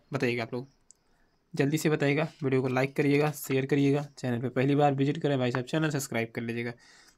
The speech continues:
कठमाला या, अ, ग-, कठमाला या दोस्तों इसको क्या, क्या, क्या नाम से और भी जाना जाता है, तो गल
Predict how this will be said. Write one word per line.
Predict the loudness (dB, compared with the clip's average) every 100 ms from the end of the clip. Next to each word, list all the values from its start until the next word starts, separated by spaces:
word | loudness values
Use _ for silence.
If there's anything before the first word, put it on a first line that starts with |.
| _ 0
कठमाला | 0 2 4 4 4
या, | 4 2 0 -8 -20 _ -4
अ, | -2
ग-, | -2 -2 -2 -4 _ _ -10 -2
कठमाला | 0 2 4 4 4 2 0
या | 4 6
दोस्तों | 4 4 0
इसको | -2 0 0
क्या, | 2 -2
क्या, | 2 0 0 _ _ -2
क्या | 0
नाम | 2 2
से | 2
और | 2
भी | 2
जाना | 2 2
जाता | 2 0
है, | -2 -6 -20 _ 0
तो | 2 0 _ _ _ _ _ _ _ _ _ _ -20 -12 -10 -6
गल | 4 6 6 4